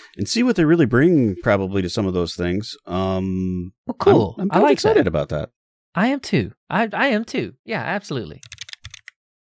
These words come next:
Speaker 2: So stay tuned and tell us all the things you want on the Reddits and the Twitters and the Mastodons and the Telegrams and the Matrixes and the Discords and the Facebooks. No, not that one. We don't have that one.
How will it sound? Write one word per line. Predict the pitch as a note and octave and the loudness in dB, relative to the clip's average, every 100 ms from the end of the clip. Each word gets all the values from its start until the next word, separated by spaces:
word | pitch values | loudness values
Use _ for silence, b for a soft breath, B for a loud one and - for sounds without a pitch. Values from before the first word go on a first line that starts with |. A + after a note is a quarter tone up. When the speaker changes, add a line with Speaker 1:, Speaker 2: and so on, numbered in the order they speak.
| _ - - - - - - - - - - - - | _ -20 -18 -20 -20 -18 -20 -20 -20 -20 -20 -20 -2
Speaker 2:
So | C4 C#4+ C4 C4 C4 B3 A#3+ A#3 A3+ A3 | 4 6 4 2 -4 -6 -8 -10 -10 -12
stay | G#3+ C#4 | -2 -2
tuned | D4 C3+ G#2+ B2+ _ - | 0 -4 -4 -8 _ -8
and | G#3+ A#3 A#3 A#3+ A#3+ A3 | -4 -2 -2 -4 -6 -2
tell | D4+ | -2
us | F#4+ | 0
all | D#4 D#4+ | 0 -2
the | |
things | D#4 D4+ C#4 | -2 -4 -4
you | C#4 | -4
want | D#4 - - | -4 -8 -2
on | E3 F3+ F#3 F#3+ | 0 2 2 2
the | F#3+ | 2
Reddits | G#3+ B3 - - - | 2 0 -4 -10 -10
and | F#3 F#3 F#3 F3 | -2 2 4 2
the | |
Twitters | E3 G#3 B3 C4 G#3 | 4 2 2 -4 -2
and | G3+ F#3+ | 0 0
the | F3+ | 2
Mastodons | F3+ G#3 - F3+ F#3+ G#3+ B3+ A3 | 2 0 0 2 2 2 0 2
and | E3+ | 2
the | |
Telegrams | D#3 F#3+ A3 F#3 F#3 A3 C4 | 4 2 2 2 2 2 0
and | G3 | 0
the | D3 | 2
Matrixes | D#3 - B3 - A#3 C4+ A#3 | 0 0 -4 -2 0 0 4
and | F3 | 4
the | |
Discords | D#3 A#3 - G3 G#3 C4+ C#4 G3 | 4 0 0 4 4 4 2 0
and | F3 | 2
the | D#3 D3+ b b _ _ | 4 2 b b _ _
Facebooks. | A3+ C4 - B3 C#4+ - | 0 0 4 4 4 -2
No, | B2 G2+ | -4 -2
not | A2+ A2 | -2 -2
that | G#2+ F2 | -2 -2
one. | F2 | -6
We | G2 | -8
don't | C3 | -10
have | - | -10
that | - - | -12 -14
one. | A2+ | -16